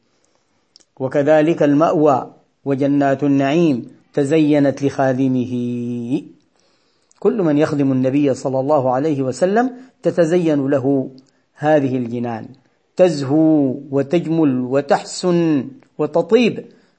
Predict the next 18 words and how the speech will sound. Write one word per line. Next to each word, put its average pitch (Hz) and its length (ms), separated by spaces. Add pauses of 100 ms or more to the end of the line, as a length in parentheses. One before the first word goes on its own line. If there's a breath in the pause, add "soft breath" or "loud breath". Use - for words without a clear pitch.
على 185 320
كل 208 320
ملبس 190 380
طيب 151 600
أو 190 160
حسن 165 480
أو 180 180
جميل. 180 540 (1600)
ولم 143 360
يبغ 151 280
غير 147 440
المصطفى 139 680
وحبيبي، 127 600
هذا 139 240
الخادم 135 600
الذي 135 300
هو 139 160
الشيخ 143 520